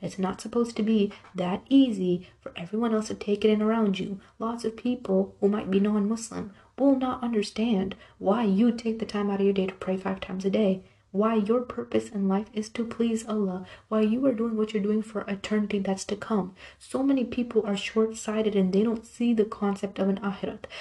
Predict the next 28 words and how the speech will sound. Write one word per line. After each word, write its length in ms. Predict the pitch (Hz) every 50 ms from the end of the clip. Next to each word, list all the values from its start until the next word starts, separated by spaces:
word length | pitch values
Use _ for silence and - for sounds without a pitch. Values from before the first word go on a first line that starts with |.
| - - -
And 140 | 202 190
so 100 | - -
when 300 | 220 202 202 202 196 190
you 180 | 190 208 254 285
are 80 | 285 277
someone 320 | - - 214 208 208 202
who 140 | 196 196 196
actively 540 | - 202 208 - - - 214 202 - 202 196
believes 580 | 180 175 190 190 190 214 262 277 269 208 - -
in 140 | - 190
a 40 | 196
hereafter, 640 | 190 185 185 185 185 185 185 190 - - - 208 - - - - _
people 320 | - - 285 277 - 277 254
find 340 | - - 269 285 220 - -
you 60 | 202
crazy 420 | 190 - 233 262 277 262 214 190
for 160 | 180 - - 196
that. 300 | 190 202 214 214 226 - - - - - - - -
But 180 | 285 269 - - - - _ _ _ _ _ _ _
it's 200 | - 196 196 - 220
okay. 300 | 220 220 233 269 277 214
My 320 | 190 190 202 226 269 285
life's 280 | 262 220 214 220 220 -
purpose 480 | - - 202 202 196 214 233 240 233
is 160 | - 214 220
not 320 | 220 208 208 220 247 233 214
this 140 | 220 220 220
short-sighted. 720 | - - 214 208 202 - - 196 190 196 190 185 185 185